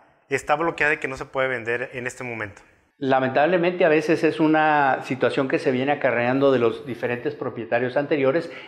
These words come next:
Speaker 2: en donde no se le ponía un freno a ese bloqueo. Sin embargo, el bloqueo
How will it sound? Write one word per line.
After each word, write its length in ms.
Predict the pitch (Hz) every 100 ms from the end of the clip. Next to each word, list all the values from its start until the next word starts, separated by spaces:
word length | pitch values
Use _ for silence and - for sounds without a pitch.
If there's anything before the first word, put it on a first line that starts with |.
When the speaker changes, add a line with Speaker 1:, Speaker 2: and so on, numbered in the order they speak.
| -
Speaker 2:
en 140 | 127
donde 220 | 123 123 120
no 160 | 127
se 120 | 127
le 120 | 135 127
ponía 300 | 123 117 120
un 100 | 123
freno 460 | 120 117 120 120
a 60 | 113
ese 200 | 107 120
bloqueo. 420 | 110 - 165 147 - - - -
Sin 200 | - 147
embargo, 240 | 135 151 190
el 80 | 180
bloqueo 540 | 160 151 170 175